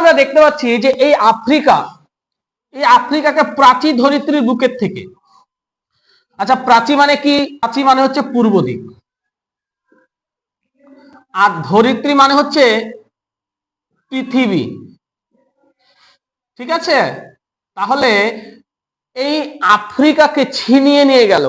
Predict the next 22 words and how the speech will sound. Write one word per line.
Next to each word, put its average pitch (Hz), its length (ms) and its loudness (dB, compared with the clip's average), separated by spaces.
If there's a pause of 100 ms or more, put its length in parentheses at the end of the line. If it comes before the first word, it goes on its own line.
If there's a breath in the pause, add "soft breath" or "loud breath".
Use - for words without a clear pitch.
(140)
কে 269 120 2 (120)
ছিনিয়ে 294 320 2
নিয়ে 302 160 4
গেল? 302 120 4 (520)
রুদ্র 247 380 0
সমুদ্রের 254 600 2
বাহু। 196 160 4 (180)
কোথা 277 240 4
থেকে? 311 300 0 (560)
প্রাচী 254 380 0 (160)
ধরিত্রীর 277 680 2
বুকের 233 340 2
থেকে, 226 180 0
অর্থাৎ 220 240 0 (120)
পৃথিবী 254 400 2
থেকে 269 220 0 (120)
আফ্রিকাকে 254 460 -2
ছিটকে 370 380 0
নিয়ে 240 240 0
চলে 165 180 0
গেল। 110 160 -6 (360)
এবং 285 260 2